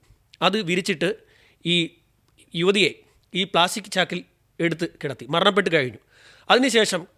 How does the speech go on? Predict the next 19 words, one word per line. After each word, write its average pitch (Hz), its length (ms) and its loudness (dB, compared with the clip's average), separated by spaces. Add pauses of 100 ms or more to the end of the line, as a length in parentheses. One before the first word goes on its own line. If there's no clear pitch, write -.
(140)
കൈ, 185 140 6 (240)
ആ, 165 80 0 (280)
കാ-, 185 360 4 (380)
കൈകൾ 202 280 4 (580)
വെട്ടിമാറ്റി, 160 460 -6 (280)
ഈ 190 60 -2
കത്തി 190 220 -2
ഉപയോഗിച്ച് 185 300 2
തന്നെ 165 220 0
കൈകൾ 175 260 2 (460)
വെട്ടിമാറ്റി, 143 460 -6 (480)
തല 196 180 6
അറുത്തു 180 300 4
മാറ്റി, 113 280 -12 (480)
പിന്നെ 202 280 2 (100)
കാലുകൾ 208 440 2
രണ്ടും 170 320 0 (160)
അറുത്തു 160 240 -4
മാറ്റി. 117 280 -12